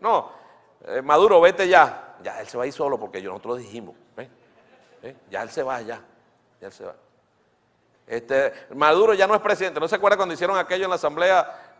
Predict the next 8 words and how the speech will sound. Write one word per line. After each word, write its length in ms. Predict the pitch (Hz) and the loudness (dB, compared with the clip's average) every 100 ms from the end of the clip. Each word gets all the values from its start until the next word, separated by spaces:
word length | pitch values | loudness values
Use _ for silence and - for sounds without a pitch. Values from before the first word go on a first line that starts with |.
| - | -16
eh, 340 | - - - - _ _ _ - | -14 -14 -16 -20 _ _ _ -8
este, 360 | 156 170 190 160 | -8 -4 -2 0
eh, 520 | 139 123 98 71 - _ _ _ _ _ | 0 -2 -6 -12 -18 _ _ _ _ _
fraudulenta 640 | 139 143 135 147 180 180 | 0 0 0 0 -2 -2
Asamblea 300 | 165 156 170 | -4 -2 -2
Nacional 340 | 175 160 165 175 | -2 -2 -2 -2
que 100 | 175 | -2
dijeron, 280 | 165 185 | 0 0